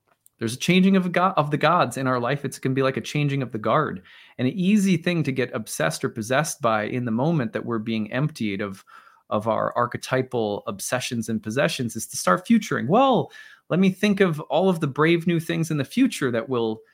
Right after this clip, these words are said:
you know, bring me back to life." And, and some of that's good and some of that's healthy. Some of it is not allowing for a true kenotic moment to take place, a true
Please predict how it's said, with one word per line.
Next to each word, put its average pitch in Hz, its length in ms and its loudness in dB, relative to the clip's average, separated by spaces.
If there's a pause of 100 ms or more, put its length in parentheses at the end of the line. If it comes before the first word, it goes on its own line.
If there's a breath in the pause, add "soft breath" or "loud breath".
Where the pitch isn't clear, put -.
(340 soft breath)
you 147 80 0
know, 117 140 0
bring 160 280 0
me 165 120 0
back 143 300 -4
to 131 100 -2
life." 208 260 0
And, 151 240 -4
and 277 160 -2
some 330 220 0
of 311 80 -2
that's 262 200 0
good 233 300 0
and 110 100 -2
some 165 160 -2
of 165 100 -2
that's 156 180 -2
healthy. 180 200 0
Some 220 280 0
of 160 160 0
it 120 100 0
is 127 140 -6
not 127 240 0
allowing 117 420 -2
for 107 260 -4
a 101 60 -4
true 135 320 -2
kenotic 107 480 -6
moment 156 320 0
to - 80 -16
take 98 240 -10
place, 95 300 -8
a - 20 -10
true 123 500 -2